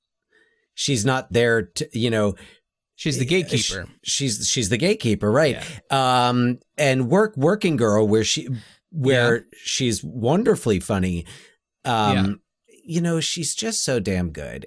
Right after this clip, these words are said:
Speaker 1: And, I mean, you can't forget, this is a woman who was nominated, um, for Oscars, like, twice in the same year
Speaker 2: Hmm.
Speaker 1: in nineteen eighty, for nineteen eighty-eight for Gorillas in the Mist and, and
Speaker 2: Yeah.
Speaker 1: Working Girl.
Speaker 2: Mm-hmm.
Speaker 1: Um, you know,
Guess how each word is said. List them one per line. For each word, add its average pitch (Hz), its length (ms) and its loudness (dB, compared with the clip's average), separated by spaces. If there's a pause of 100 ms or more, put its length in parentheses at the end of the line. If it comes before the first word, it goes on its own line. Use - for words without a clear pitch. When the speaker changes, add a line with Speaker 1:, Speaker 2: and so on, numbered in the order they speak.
Speaker 1:
And, 104 640 -2
I 131 100 -2
mean, 147 180 -2
you 196 120 0
can't 208 240 0
forget, 135 260 0
this 180 180 -2
is 180 60 -6
a 180 40 4
woman 143 260 2
who 117 80 0
was 117 160 -2
nominated, 110 720 0 (380)
um, 107 640 2 (400)
for 110 680 0 (100)
Oscars, 113 540 -2
like, 107 340 -2
twice 160 360 -2
in 135 100 -2
the 110 80 -2
same 101 320 0
year 98 580 -2 (440)
Speaker 2:
Hmm. 160 180 4
Speaker 1:
in 120 160 -2
nineteen 117 460 -4
eighty, 107 400 -2 (220)
for - 160 0
nineteen 120 420 0
eighty-eight 110 420 2
for 117 100 -2
Gorillas 107 420 0
in 107 80 0
the 101 80 0
Mist 98 300 -4
and, 98 240 -2
and 101 180 -2
Speaker 2:
Yeah. 127 140 0
Speaker 1:
Working 107 320 -4
Girl. 117 340 0 (200)
Speaker 2:
Mm-hmm. 123 280 0
Speaker 1:
Um, 110 680 2
you 151 120 2
know, 117 240 2